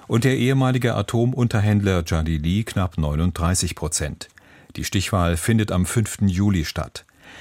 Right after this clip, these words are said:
Pezeshkian gilt als moderat bis reformorientiert,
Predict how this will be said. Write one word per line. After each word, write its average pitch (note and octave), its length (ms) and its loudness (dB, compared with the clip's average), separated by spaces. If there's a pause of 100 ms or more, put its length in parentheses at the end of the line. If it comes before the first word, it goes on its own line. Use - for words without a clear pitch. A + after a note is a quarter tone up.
(280)
Pezeshkian B2 680 2
gilt B2+ 240 0
als A2 240 0
moderat F#2+ 680 0
bis G#2 240 0
reformorientiert, E2 1120 -2